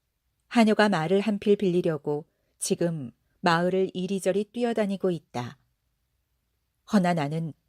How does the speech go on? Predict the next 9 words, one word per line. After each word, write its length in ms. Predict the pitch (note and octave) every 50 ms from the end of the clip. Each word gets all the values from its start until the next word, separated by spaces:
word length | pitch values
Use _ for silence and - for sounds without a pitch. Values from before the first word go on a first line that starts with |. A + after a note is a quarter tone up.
| _ _ _ -
가망이 420 | - - F#3+ F3 F#3 F#3 F#3+ G3+ F#3+
없다는 520 | D3 C#3+ _ _ - F#3+ F#3+ F#3 F#3 F#3
것을 300 | F3+ F3 E3+ - G3+ F#3+
알았다. 560 | F3+ E3+ E3 E3 _ _ - A#2 A#2 C#3 - _ _ _ _ _ _ _ _ _ _ _ _ _ _ _ _ _ _ _ _ _ _ _ _ _ _ _ _ _ _ _ _
눈은 320 | - G3 G3 G3 G3+ G3+ G#3
점점 680 | - - F3+ E3+ F3 F3+ F3+ F3+ G3 F3+ F#3 F#3 F#3 F#3
더 160 | - F#3 F3+
덧싸여 760 | F3+ - F#3+ E3+ - - - F3 D#3+ D#3 C#3+ C#3 C#3 C#3+ - _ _ _ _ _ _ _ _
점차 680 | - - G3 E3 E3 E3 - - F#3+ F3+ E3+ D#3 C3+ -